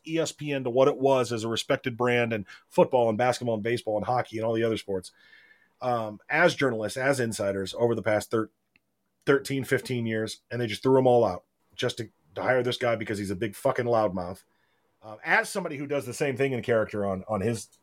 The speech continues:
uh, thing, I know a little bit about it, uh, at a much smaller level, of course. Um, it, it's just, it's kinda gross. Now, Pat McAfee, to his, to, congratulations, my dude. You built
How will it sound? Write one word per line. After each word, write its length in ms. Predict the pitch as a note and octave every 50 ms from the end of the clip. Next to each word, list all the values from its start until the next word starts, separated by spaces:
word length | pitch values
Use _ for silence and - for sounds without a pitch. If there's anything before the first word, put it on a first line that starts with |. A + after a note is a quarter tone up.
| _ - -
uh, 140 | G#2 G2+ F#2
thing, 260 | - - A2 G#2 G#2
I 100 | G#2 G#2+
know 140 | A2 A2 A2
a 80 | G#2+
little 100 | G#2+ G#2
bit 140 | F#2+ G2 F2+
about 240 | F#2 A2+ A#2 G#2+ F#2
it, 80 | F#2 - _ _ _ _ _ _ -
uh, 160 | A#2+ A#2 - - _ _ -
at 120 | F3 D#3+
a 40 | D3+
much 260 | D#3 C3+ A#2+ - -
smaller 360 | - C3 A#2 F#2+ F2 D#2 C#2 B1+
level, 240 | - - - - -
of 80 | -
course. 240 | - - E2 - - _ _ _ _ _ _ _ _ -
Um, 380 | D3 C#3+ C3+ B2 A2 G2+ F2+ - _ _ _ _ _ _ _ _ -
it, 180 | F3 F3 - - -
it's 220 | E3+ D#3+ - -
just, 280 | - F#3 F3+ D#3+ - D3+
it's 140 | D3+ C3+ -
kinda 220 | - E3+ D#3+ C3+
gross. 380 | G#2+ B2+ A#2 G#2 - - - _ _ -
Now, 300 | B2 C3 C3 B2 A#2 - - -
Pat 200 | E3+ F#3+ F#3 F3
McAfee, 540 | E3 E3+ E3 E3 C3+ C3 D3 C#3+ C#3+ C#3+ _ _ _ _ - -
to 160 | - F3 D#3
his, 140 | C#3 C3 - _ _ _ _ -
to, 300 | - D3+ D3+ C#3 B2+ A#2 F#2 F#2+ - - - - - - - - _ _ -
congratulations, 760 | - C#3 C3+ D3 D#3+ E3 D3+ C#3+ C3 C3+ C#3 C#3+ C3+ C3+ A2
my 120 | A#2 A2+ G#2+
dude. 180 | B2 A#2+ A2+
You 160 | A#2+ C#3 D3+
built 440 | A#2 A2 G#2 C3 B2 B2 B2+ - -